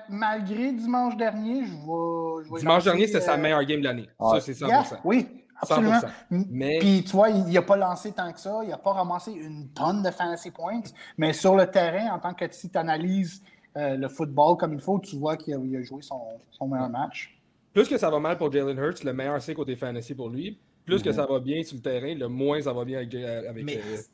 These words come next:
Speaker 4: c'est ce
Speaker 2: côté
Speaker 4: que j'allais
Speaker 2: fantasy.
Speaker 4: dire. C'est, c'est, c'est, c'est vraiment <laughs> ça qu'on voit. Tu sais, je pense pas que ça va rester de même, mais comme, tu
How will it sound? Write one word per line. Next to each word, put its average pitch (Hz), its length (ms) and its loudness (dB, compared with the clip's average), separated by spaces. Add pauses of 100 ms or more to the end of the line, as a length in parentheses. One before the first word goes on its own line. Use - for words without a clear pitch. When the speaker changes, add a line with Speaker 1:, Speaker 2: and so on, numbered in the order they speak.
(120)
Speaker 4:
c'est 208 260 -10
ce 170 40 -6
Speaker 2:
côté 196 120 2
Speaker 4:
que 175 60 4
j'allais 170 180 4
Speaker 2:
fantasy. 170 280 4
Speaker 4:
dire. 156 160 -4
C'est, - 0 -
c'est, 139 200 -12
c'est, - 300 -16 (320)
c'est - 100 -10
vraiment 165 240 0 (120)
<laughs> 175 100 -2
ça 208 320 4
qu'on 165 320 0
voit. 165 380 4
Tu - 60 -4
sais, 170 60 -6
je 139 60 -10
pense 127 180 -10
pas 160 60 -10
que 165 80 -12
ça 156 80 -4
va 135 80 -6
rester 139 340 -6
de 139 60 -6
même, 165 300 -4
mais 127 180 -6
comme, 127 280 -10
tu - 80 -20